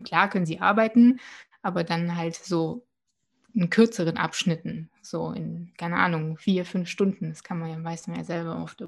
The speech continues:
immer so am besten. Und das war für mich so und so, ah, okay. Und ja, wie du schon gesagt hast, so hat's dann angefangen, wie, wie kann ich mir jetzt eine Struktur bauen,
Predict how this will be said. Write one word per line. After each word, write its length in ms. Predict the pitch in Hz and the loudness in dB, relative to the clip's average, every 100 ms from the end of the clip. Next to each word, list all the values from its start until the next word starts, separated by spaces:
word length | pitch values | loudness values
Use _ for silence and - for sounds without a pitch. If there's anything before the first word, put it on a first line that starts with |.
| - | -14
immer 220 | 170 175 - _ | -14 -14 -16 _
so 140 | - | -12
am 120 | 175 180 | -6 -2
besten. 460 | 196 - 175 170 _ _ - - - - - _ - | -2 -4 -8 -10 _ _ -20 -20 -20 -20 -20 _ -6
Und 100 | 170 | -4
das 140 | 170 | -2
war 160 | 170 165 | 0 -2
für 160 | - | 0
mich 300 | 180 208 - | 4 4 4
so 140 | - 190 | 2 4
und 140 | 185 | 4
so, 300 | 175 175 170 - | 0 0 -2 -4
ah, 240 | 190 208 | -4 -4
okay. 640 | 180 190 175 214 269 240 _ _ _ - _ - | -6 -4 -2 0 0 -4 _ _ _ -20 _ -10
Und 300 | 175 165 - _ - | -10 -10 -16 _ -10
ja, 200 | 175 170 | -6 -2
wie 100 | 185 | 0
du 120 | 196 | 2
schon 160 | 214 | 4
gesagt 380 | 202 196 196 202 | 4 4 2 2
hast, 220 | 220 208 | 0 2
so 180 | - 190 | 2 2
hat's 200 | 180 180 | 0 -4
dann 160 | 190 180 | -4 0
angefangen, 600 | 190 196 190 190 185 180 | 2 0 -2 -4 -4 -4
wie, 480 | 180 190 185 185 - _ - - _ - | -2 -2 -2 -4 -10 _ -20 -20 _ -2
wie 120 | 175 | -2
kann 260 | - 185 | 0 -2
ich 80 | 185 | 0
mir 140 | 180 175 | 0 0
jetzt 200 | 175 185 | -2 -4
eine 80 | |
Struktur 600 | 170 - 190 180 - 208 | -6 -6 -6 -4 0 2
bauen, 640 | 196 - 185 196 208 202 | 2 2 2 4 2 2